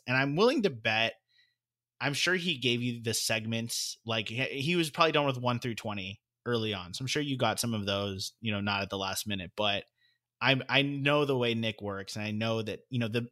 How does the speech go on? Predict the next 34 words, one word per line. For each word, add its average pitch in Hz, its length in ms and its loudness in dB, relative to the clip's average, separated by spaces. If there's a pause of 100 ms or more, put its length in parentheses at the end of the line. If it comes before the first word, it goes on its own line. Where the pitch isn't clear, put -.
(100)
the 151 120 -2
m-, 151 240 0 (640)
information's 185 680 2
all 127 180 6
in, 117 100 -2
in 104 180 -6
his 120 160 -4
head. 107 260 -4
Like, 107 160 -6
it's 135 120 -2
all 190 280 0
there. 107 260 -6 (440)
It's 143 160 0
just 156 160 2
a 147 60 2
matter 123 280 4
of 107 140 -4
putting 120 400 0
it 107 220 0 (440)
onto, 113 640 2 (100)
you 120 100 0
know, 101 160 -4 (380)
onto 117 240 0
the 107 80 -4
computer. 110 500 2 (500)
And 127 140 0
so 156 100 2
I 127 120 6
imagine 131 380 4
you 131 180 2
got 113 220 2
some 131 160 0
of 117 120 -2
these 110 460 -4